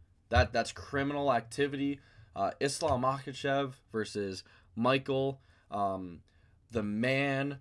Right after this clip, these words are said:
Morales. I mean, look,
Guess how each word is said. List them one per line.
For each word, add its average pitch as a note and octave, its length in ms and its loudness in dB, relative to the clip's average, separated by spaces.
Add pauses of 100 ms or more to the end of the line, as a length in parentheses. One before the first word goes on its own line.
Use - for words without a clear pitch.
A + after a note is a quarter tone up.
(160)
Morales. C3 960 0 (1300)
I C#3 80 -2
mean, C#3 180 0
look, - 280 -4